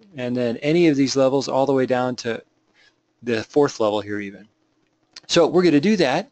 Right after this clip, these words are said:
either by hitting the enter key on the keyboard to jump there, or by hitting the locate item button. When we do that,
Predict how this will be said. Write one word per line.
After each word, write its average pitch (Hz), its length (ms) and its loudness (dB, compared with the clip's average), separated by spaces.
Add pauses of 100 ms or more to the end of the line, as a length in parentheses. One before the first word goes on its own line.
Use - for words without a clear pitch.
either 160 220 2
by 139 160 2
hitting 147 280 0
the 131 120 -6
enter 180 180 0
key 156 440 -4
on 127 120 -4
the 120 60 -6
keyboard 117 480 -2
to 110 100 -10
jump 107 260 -10
there, 147 260 0 (360)
or 190 520 4
by 143 100 0
hitting 139 240 2
the 127 120 -4
locate 127 460 0
item 139 300 0
button. - 240 -12 (1080)
When 180 120 2
we 147 60 4
do 127 160 2
that, 170 260 0